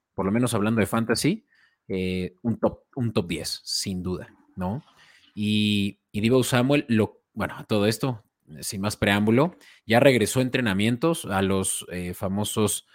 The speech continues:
eh, otas, eh, obligatory trainings, en donde si no van ya están sancionando a los jugadores. Ya se presentó a entrenar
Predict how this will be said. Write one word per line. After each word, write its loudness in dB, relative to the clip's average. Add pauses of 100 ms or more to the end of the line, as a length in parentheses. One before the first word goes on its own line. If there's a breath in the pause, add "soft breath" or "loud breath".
(340 soft breath)
eh, -2 (100)
otas, -2
eh, -2 (560)
obligatory 4
trainings, -2 (800 soft breath)
en -2
donde 0
si -6
no 4
van 0
ya 2
están -2
sancionando -2
a 0
los -2
jugadores. 0 (340 soft breath)
Ya -2
se 0
presentó -2
a 4
entrenar 2